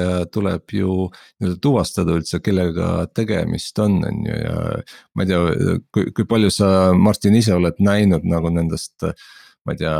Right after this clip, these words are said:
kümne või kahekümne aasta jooksul, kuidas selle identiteedi tuvastamine, noh, ku-, mis see evolutsioon on olnud, noh, kui mina mäletan, kui me panga, panka tulin ja me hakkasime internetipanka tegema, et see, seal nagu selle ide-, identiteedi tuvastamine oli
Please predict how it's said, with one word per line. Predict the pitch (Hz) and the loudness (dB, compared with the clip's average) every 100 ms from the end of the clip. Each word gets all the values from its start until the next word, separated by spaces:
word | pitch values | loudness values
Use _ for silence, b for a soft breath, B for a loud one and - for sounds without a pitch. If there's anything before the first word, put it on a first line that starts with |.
| 82 | -4
kümne | - 98 90 82 | -2 2 2 2
või | 80 80 80 82 | 0 0 0 -2
kahekümne | - 101 92 82 85 | -2 -2 -2 0 0
aasta | 87 95 - 95 | 2 0 0 0
jooksul, | 101 107 - 85 | 4 4 2 -2
kuidas | 85 101 87 | 2 0 0
selle | - 85 82 82 | 0 0 0 0
identiteedi | 87 87 90 80 92 - 113 87 82 | 0 0 -2 -4 -10 -2 -2 0 -2
tuvastamine, | - 117 92 - - 82 80 80 80 80 - - | -2 0 0 -4 -6 -2 -2 0 -2 -4 -6 -4
noh, | 95 87 - | -4 -4 -6
ku-, | 107 | -6
mis | - 107 - | -2 -4 -2
see | 101 | 0
evolutsioon | 95 95 87 - 131 117 80 | 2 2 0 0 2 2 2
on | 76 | 0
olnud, | 78 76 71 - | 0 -2 -4 -6
noh, | 82 - _ | -8 -8 _
kui | 95 | -4
mina | 92 113 131 98 87 113 107 | -2 0 2 2 0 -2 -2
mäletan, | 107 98 87 92 | 0 0 -2 -2
kui | 90 | -2
me | 90 87 85 B B B B | 0 -2 -4 B B B B
panga, | - 143 135 98 - | -6 0 0 0 -4
panka | - 139 135 104 | -2 -2 0 -2
tulin | 98 98 92 | 0 2 2
ja | 90 | 2
me | 92 | 0
hakkasime | - - 95 92 | -2 -4 -2 0
internetipanka | 143 160 95 80 - 85 82 - | 0 0 -2 -2 -6 -6 -6 -6
tegema, | 78 82 80 80 78 | -8 -8 -6 -6 -6
et | 78 | -8
see, | - 92 | -8 -8
seal | - - 92 87 | -6 -4 -2 -2
nagu | 85 80 | -2 -4
selle | - 87 85 | -6 -4 -4
ide-, | 80 98 87 | -2 -4 -4
identiteedi | 90 92 92 87 - - 113 95 85 | -2 -2 0 -2 -6 -2 0 2 0
tuvastamine | 107 92 80 - 90 90 90 | 0 0 -2 -4 -2 0 0
oli | 90 92 | 0 0